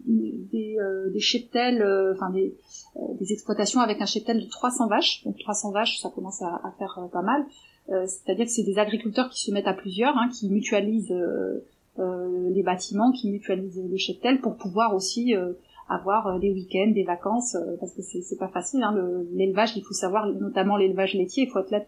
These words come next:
tous les jours et le matin, à la traite du matin, à la traite du soir, euh, c'est très, très, euh, contraignant. Donc, euh, cette mutualisation, ça permet aussi aux, aux agriculteurs d'avoir un, euh,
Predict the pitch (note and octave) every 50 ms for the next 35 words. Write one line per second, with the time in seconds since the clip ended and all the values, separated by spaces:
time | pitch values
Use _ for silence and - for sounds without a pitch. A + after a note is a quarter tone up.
0 | - - - A#3+ G#3+ G#3+ F#3 G#3 B3 C4+ A3 G#3+ G3+ G3+ - _ _ _ - -
1 | - - - - - F#3+ G#3+ G3 G3+ G3 G3 B3+ A#3+ C4 C4+ C4+ A#3 - G3+ G3+
2 | G3+ - A#3 - G#3 G3+ F#3+ F#3 F3+ - A#3 B3 A3+ G3 - - G3+ E3+ F3+ F#3
3 | F#3 - - B3+ B3+ C4 B3+ - - - _ _ - - F#3+ F#3 F#3 F#3 - A#3+
4 | - - - - C#4 C4+ - - C4+ C4+ C4 A3+ G3 F#3 F3 - G#3+ G3+ - -
5 | G#3 G#3+ C4+ E4+ - - - _ _ _ - G3+ G#3 A3 A3+ A3+ A3+ G3+ F#3+ F#3+
6 | - G3 F#3+ - A#3 B3 B3 - A#3 G#3+ G3+ G3+ G#3 G3+ G3+ - B3 B3 - G3
7 | - F#3+ G3 G3+ G#3 G#3 G3 - - - A#3 A3+ A3 G3+ F#3 F3 E3+ - G3 G3
8 | F#3 F#3 F#3 F3+ G3 F#3 - F3+ - - G#3+ G3+ F#3 F3 F3 F#3 F3+ F3 E3+ E3+
9 | F3 F3+ - - - _ _ _ - - F3 F3 F3 F3